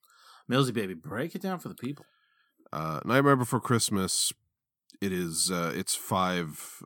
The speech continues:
Speaker 2: uh, you know, killer bunny rabbits and, uh, little
Speaker 1: Hmm.
Speaker 2: vampire dolls, uh, dropped off under the tree by Jack Skellington on Christmas Eve.
Speaker 1: All day.
Speaker 2: <laughs> Uh, Edward Scissorhands, like I said, I think it's, like,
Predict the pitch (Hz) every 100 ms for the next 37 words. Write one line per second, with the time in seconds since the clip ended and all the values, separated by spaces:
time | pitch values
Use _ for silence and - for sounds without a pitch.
0 | - 80 78 78 85 85 - - 85 78
1 | 73 - _ - - 117 92 87 82 80
2 | - - 123 98 110 98 90 92 90 87
3 | 87 - - 87 90 87 82 85 78 76
4 | 78 76 - _ - 87 85 80 101 95
5 | 90 101 90 85 85 87 85 85 85 -
6 | 95 87 85 87 87 - 98 90 95 92
7 | 87 110 95 95 87 90 - 107 98 101
8 | 90 90 104 95 90 104 101 - _ _
9 | - - 110 98 95 113 _ _ - -
10 | 160 - 160 - _ - - - - -
11 | - - 117 117 127 151 170 156 151 139
12 | 135 127 117 107 120 117 - 123 113 107
13 | 120 117 113 123 104